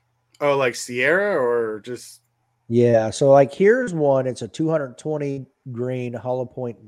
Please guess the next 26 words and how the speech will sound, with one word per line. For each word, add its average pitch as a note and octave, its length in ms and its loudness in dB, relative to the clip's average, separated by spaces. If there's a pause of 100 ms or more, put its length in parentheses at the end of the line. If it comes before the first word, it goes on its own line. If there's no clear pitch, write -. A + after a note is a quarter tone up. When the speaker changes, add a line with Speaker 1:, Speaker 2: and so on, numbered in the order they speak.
Speaker 2:
motel A#2 520 -8
from F#2+ 300 -12
Freedom D#3+ 500 -4
Munitions, F2+ 720 -18 (840)
and A#2 140 -6
it's - 160 -12
seventy C#3+ 400 0
dollars B2 420 -2
a A2 40 -12
box. - 520 -16 (1600)
That's A#2+ 200 -8
three C#3 220 -2
hundred B2+ 220 -4
Win A2 260 -6
Mag, F#2+ 280 -10
whereas A2 280 -6
the A#2 100 -4
other A2+ 140 -6
one A2 160 -10
was, G#2 160 -16 (380)
what, G2 200 -10
a G2 80 -12
hundred A#2 260 -8
dollars G2 360 -10
a F#2+ 40 -14
box? F2+ 520 -16